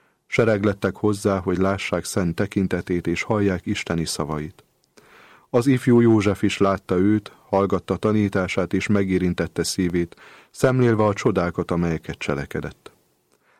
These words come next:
Látta, hogyan gyógyította meg a bénát a lyukkapunál,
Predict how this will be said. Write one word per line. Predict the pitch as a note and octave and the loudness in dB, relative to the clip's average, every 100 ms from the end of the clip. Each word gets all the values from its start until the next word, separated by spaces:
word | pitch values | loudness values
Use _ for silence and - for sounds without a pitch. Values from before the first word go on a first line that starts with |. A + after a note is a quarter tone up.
| _ | _
Látta, | - G#2 A2 - G#2+ | 0 2 0 -2 0
hogyan | A2 G2 G2 | 2 2 2
gyógyította | F#2+ G2 G2 F#2+ F#2+ - | 2 2 0 0 -2 -2
meg | F2+ F2 | -2 -2
a | F2+ | -2
bénát | F#2+ F#2+ F2 D#2+ | 0 0 0 -2
a | - | -2
lyukkapunál, | G2 A#2 - G2+ G2+ F#2+ F2+ F#2 | 0 -2 -2 -4 -2 -2 -2 -6